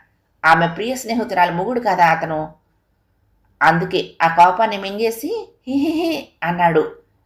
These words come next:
ఏదో ఆయన వేసిన విట్టుకు తను నవ్వినట్లుగా. ఆయన గబుక్కన నవ్వాపేసి, "మా ఆవిడ మీకు మరీ మరీ చెప్పమంది, ఈ నాలుగు రోజులు మీరు మా ఇంట్లోనే భోంచేయాలని" అన్నాడు. ఏడవలేకపోయాడు మగతనం లేని వేధవా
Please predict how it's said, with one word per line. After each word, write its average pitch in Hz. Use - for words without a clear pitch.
ఏదో 185
ఆయన 165
వేసిన 170
విట్టుకు 185
తను 175
నవ్వినట్లుగా. 185
ఆయన 165
గబుక్కన 190
నవ్వాపేసి, 170
"మా 165
ఆవిడ 202
మీకు 196
మరీ 180
మరీ 220
చెప్పమంది, 196
ఈ 175
నాలుగు 175
రోజులు 220
మీరు 190
మా 170
ఇంట్లోనే 233
భోంచేయాలని" 208
అన్నాడు. 160
ఏడవలేకపోయాడు 202
మగతనం 196
లేని 196
వేధవా 220